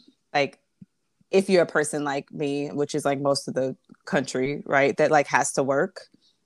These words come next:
um, or if you're choosing to work, whatever the case may be, like, how is that, how are you still fulfilling yourself, um, in the meantime or, or doing things that make you feel proud of,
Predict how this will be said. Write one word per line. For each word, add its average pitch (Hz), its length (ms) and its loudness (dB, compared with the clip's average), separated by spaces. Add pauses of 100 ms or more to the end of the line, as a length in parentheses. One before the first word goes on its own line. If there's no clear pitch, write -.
(160)
um, 147 640 0 (140)
or 151 180 -2
if 151 140 -4
you're 151 100 -6
choosing 139 360 -6
to 143 100 -8
work, 139 200 -4
whatever 143 280 0
the 147 80 -4
case 135 240 -6
may 139 100 -4
be, 156 500 2 (720)
like, 147 220 0
how 160 300 4
is 151 140 4
that, 139 280 0 (600)
how 185 120 4
are 175 100 4
you 165 140 -2
still 156 240 -6
fulfilling 139 560 -8
yourself, 131 680 -8
um, 135 640 -10 (640)
in 147 120 -2
the 139 60 -2
meantime 127 600 -4
or, - 180 -6
or 143 80 -2
doing 135 300 -4
things 135 240 -4
that 123 120 -6
make 135 200 -12
you 147 60 -8
feel - 180 -6
proud - 380 -6
of, - 180 -8